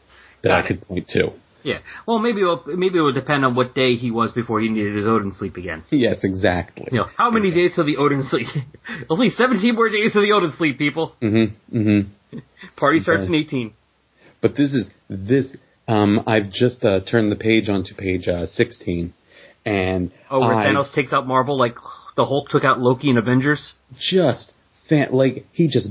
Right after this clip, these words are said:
Speaker 1: body slams him. And the design of panel three, which is the body slam panel, where he just smacks Captain Marvel bodily to the ground, and the background is this angular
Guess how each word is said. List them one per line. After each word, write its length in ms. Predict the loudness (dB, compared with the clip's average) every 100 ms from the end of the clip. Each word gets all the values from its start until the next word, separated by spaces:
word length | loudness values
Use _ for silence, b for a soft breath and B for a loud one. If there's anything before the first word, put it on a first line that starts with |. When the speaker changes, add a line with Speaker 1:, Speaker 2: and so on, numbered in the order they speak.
| -10 -6
Speaker 1:
body 300 | 0 2 2
slams 500 | 2 4 4 4 0
him. 220 | -6 -8 -12 B B
And 160 | 2 2
the 80 | 2
design 680 | -2 0 2 4 4 2
of 160 | -2 -4
panel 360 | -2 0 0 -2
three, 300 | 0 2 2
which 200 | 0 -4 -2
is 100 | 0
the 80 |
body 280 | 0 2 0
slam 340 | 0 0 0 -2
panel, 500 | -2 -2 -2 -2 -10 B B
where 240 | 2 2 2
he 260 | 0 0 -4
just 600 | -4 2 2 0 -6 -20 b b
smacks 920 | -14 -6 0 2 4 4 0 -6 -14 -16 b -2
Captain 380 | 0 0 2 2
Marvel 280 | 2 0 -4 -2
bodily 580 | 0 2 2 2 0 -2 B B -2
to 100 | 0
the 100 | 2
ground, 480 | 2 2 2 2 0
and 200 | -2 0
the 40 | 0
background 720 | 0 0 0 0 0 0 -4 -2
is 280 | 0 0 0
this 240 | -2 -2 -2 -4
angular 680 | 0 2 2 2 0 0